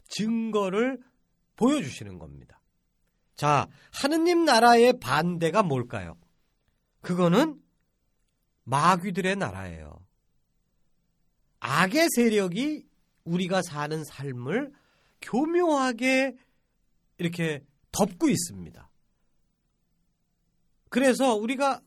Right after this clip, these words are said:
열심히 노력을 한다고 하면서도, 정말 열심히 하는데도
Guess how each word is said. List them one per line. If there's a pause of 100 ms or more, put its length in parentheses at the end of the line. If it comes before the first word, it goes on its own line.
(160)
열심히
노력을
한다고
하면서도, (560)
정말
열심히
하는데도